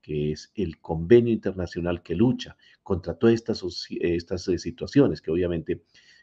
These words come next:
eh, existen, eh, de violencia. Y lógicamente en el sector de la educación, en nuestro sector, para los maestros y maestras, es indispensable que estemos, eh, todos orientados en ese sentido para erradicar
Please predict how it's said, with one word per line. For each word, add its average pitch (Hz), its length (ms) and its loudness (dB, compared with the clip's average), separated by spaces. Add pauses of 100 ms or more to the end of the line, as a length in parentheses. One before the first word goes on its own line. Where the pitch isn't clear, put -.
eh, 82 760 -2
existen, - 640 -4 (300)
eh, 80 400 -4
de 87 240 -4
violencia. 78 720 -2 (200)
Y 147 140 6
lógicamente 113 680 4
en 78 60 -2
el 71 60 -4
sector 76 340 -10
de 82 120 0
la 78 220 -2 (280)
educación, 87 640 -2
en 67 80 -6
nuestro 76 300 -8
sector, - 480 0
para 76 160 -8
los 73 180 -10
maestros 78 320 -8
y 92 40 -6
maestras, 98 440 -4
es 110 160 -2
indispensable 123 720 0 (540)
que 82 180 0
estemos, 85 420 -4 (120)
eh, 82 480 0
todos 87 280 6
orientados 80 520 -4
en 82 60 -6
ese 80 200 -4
sentido 82 480 -4
para 80 240 -4
erradicar 80 580 -2